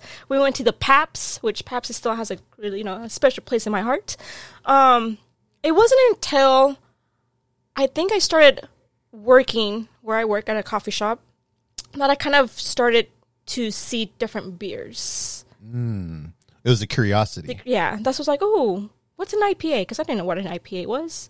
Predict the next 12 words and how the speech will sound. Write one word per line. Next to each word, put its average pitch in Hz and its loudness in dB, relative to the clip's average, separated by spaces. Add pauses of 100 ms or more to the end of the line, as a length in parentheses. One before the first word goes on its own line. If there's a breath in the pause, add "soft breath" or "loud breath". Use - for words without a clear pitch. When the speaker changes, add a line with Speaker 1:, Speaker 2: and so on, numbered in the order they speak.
Speaker 2:
I 101 -10
still 87 -10
don't 80 -14
know. 85 -14 (720)
Speaker 1:
It 294 2
just - 0
the 269 6
hops. - -2 (100)
Speaker 2:
Oh, 87 -8
okay. 233 -10
Speaker 1:
Very 233 -6
citrusy. 294 -4